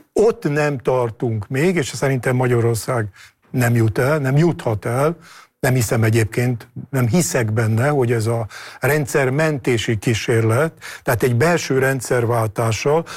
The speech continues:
hogy totális fokra emelem a hatalomnak a, ö, kontrollját a társadalom föl-,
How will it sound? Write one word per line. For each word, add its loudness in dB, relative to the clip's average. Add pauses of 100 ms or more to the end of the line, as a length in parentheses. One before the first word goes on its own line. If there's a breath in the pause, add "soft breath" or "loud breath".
(140 loud breath)
hogy 2
totális 0
fokra -2
emelem 2 (220 loud breath)
a 0
hatalomnak -2
a, 0 (340 loud breath)
ö, 2 (360)
kontrollját 2
a 0
társadalom -2
föl-, 0